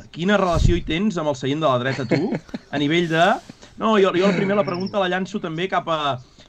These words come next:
Speaker 1: quina relació tens, quin és el copilot que has tingut més? Entenc que ha sigut el Dani. Quina relació hi tens amb ell? Com, com ho valores i com d'important és per tu?
Speaker 2: Jo sempre ho he dit, que els copilots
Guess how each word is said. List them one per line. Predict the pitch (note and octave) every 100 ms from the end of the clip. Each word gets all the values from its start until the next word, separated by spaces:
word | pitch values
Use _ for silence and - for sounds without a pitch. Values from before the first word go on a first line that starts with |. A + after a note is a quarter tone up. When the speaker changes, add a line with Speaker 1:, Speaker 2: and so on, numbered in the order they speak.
| -
Speaker 1:
quina | F3+
relació | G3 F3+ C3 E3
tens, | E3+ G3 -
quin | F#3
és | F3+
el | F#3
copilot | E3 E3+ D#3+
que | D#3+
has |
tingut | E3 D3
més? | C#3 C3
Entenc | B2+ D#3+ D#3
que | D3
ha |
sigut | D3+ C#3
el | C3
Dani. | C3+ D#3+ F3+ F#3 E3
Quina | E3+ G#3
relació | G3 F3 E3+
hi |
tens | D#3+ D3+
amb | C#3 C#3
ell? | D#3 A3 -
Com, | D#3 D#3
com | D3 E3+
ho | D3+
valores | C#3+ E3 G#3 D#3+
i | D3+
com | D#3+
d'important | D#3+ C#3+ D3 D3 C#3+ C3
és | -
per | G#2+ G#2
tu? | G#2+ G2 - - - - _ _ _ - - _ - - - - -
Speaker 2:
Jo | B2+
sempre | D3+ C3+ C#3+
ho | C3
he |
dit, | B2+ D#3 -
que | B2+
els | A2+ A2 G#2+ G#2 E2 A2 -
copilots | B2 B2+ B2 B2+